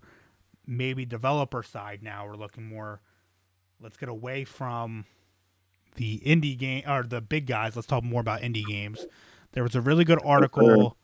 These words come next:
Speaker 1: from Forbes magazine call, and the title is Game Pass Massive Growth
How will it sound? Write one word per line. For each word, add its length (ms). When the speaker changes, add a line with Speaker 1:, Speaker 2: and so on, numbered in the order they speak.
Speaker 1:
from 220
Forbes 580
magazine 960
call, 760
and 220
the 80
title 500
is 300
Game 320
Pass 360
Massive 480
Growth 460